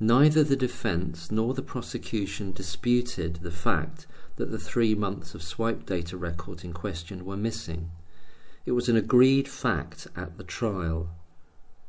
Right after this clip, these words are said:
and was also referenced by Judge Goss in his summing up of the case to the jury. The months for which swipe data was not produced at trial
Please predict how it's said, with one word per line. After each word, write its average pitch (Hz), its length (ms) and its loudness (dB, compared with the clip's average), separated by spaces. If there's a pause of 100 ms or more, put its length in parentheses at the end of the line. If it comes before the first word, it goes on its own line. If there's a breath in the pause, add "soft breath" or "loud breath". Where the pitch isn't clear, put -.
(260)
and 107 100 -2
was 110 100 -2
also 117 580 2
referenced 85 720 -2
by 87 160 -4
Judge 104 400 -2
Goss 82 400 -2
in 85 160 -4
his 85 160 -6
summing 104 420 -2
up - 280 -6 (360 soft breath)
of 85 120 -16
the 92 60 -8
case 90 420 -4
to - 160 -10
the 87 80 -8
jury. 87 600 -4 (1120 soft breath)
The 110 60 -2
months 147 440 4
for - 160 0
which 101 380 -2
swipe - 400 -2
data 85 540 -2
was 92 160 -4
not 117 320 2
produced 82 600 0
at - 160 -6
trial 73 440 -2